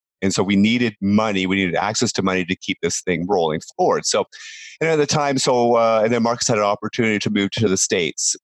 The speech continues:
And so unfortunately, we, we parted ways. Um,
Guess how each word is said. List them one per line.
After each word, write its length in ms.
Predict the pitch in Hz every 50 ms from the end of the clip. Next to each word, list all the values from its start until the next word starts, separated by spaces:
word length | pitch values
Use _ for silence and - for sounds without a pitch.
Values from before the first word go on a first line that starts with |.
| _ _ -
And 140 | 98 98
so 260 | - - - 110 101 98
unfortunately, 460 | 95 - - 110 104 - - 104 95
we, 240 | 90 92 92 80 -
we 120 | 95 95 - - - -
parted 300 | 104 104 107 107 101 101
ways. 600 | 92 95 87 87 92 117 139 156 - - - - _
Um, 600 | 87 90 90 90 87 87 87 85 85 85 90 87